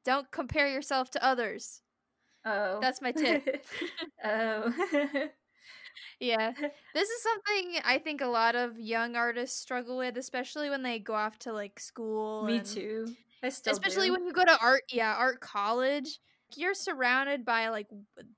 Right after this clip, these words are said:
Speaker 1: wonderful, talented people, and it's so, I know it's so hard to not compare yourself to those people, but everyone has something different to offer. Everyone's moving at a different pace. Um, just don't,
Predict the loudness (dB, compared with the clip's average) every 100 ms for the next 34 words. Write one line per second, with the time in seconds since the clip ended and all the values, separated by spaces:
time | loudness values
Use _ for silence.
0 | _ _ -16 -10 0 0 2 0 -2 0
1 | 0 0 -2 -4 -2 -2 -4 -2 -2 -2
2 | -6 -12 -8 -2 0 0 -4 -8 _ _
3 | _ -2 0 2 -2 -4 -4 -2 -2 2
4 | 4 4 2 2 0 0 0 0 0 -2
5 | 0 0 0 -2 -2 -4 -14 _ -10 -8
6 | -2 -2 -2 -6 -10 -6 -4 -2 -2 -4
7 | -4 -8 -14 -6 -2 -2 -4 -6 -4 0
8 | 0 -2 0 0 2 0 0 -2 -2 -4
9 | -6 -4 -4 -4 -4 -4 -2 0 0 0
10 | -2 -2 -6 -20 -20 -6 -2 0 0 -2
11 | -2 -2 -2 0 -2 -2 -4 -6 -4 -2
12 | -2 -4 -6 -8 -10 _ _ _ _ -6
13 | -2 -2 -6 -10 -14 _ _ _ _ _
14 | _ _ -20 -12 -4 2 2 2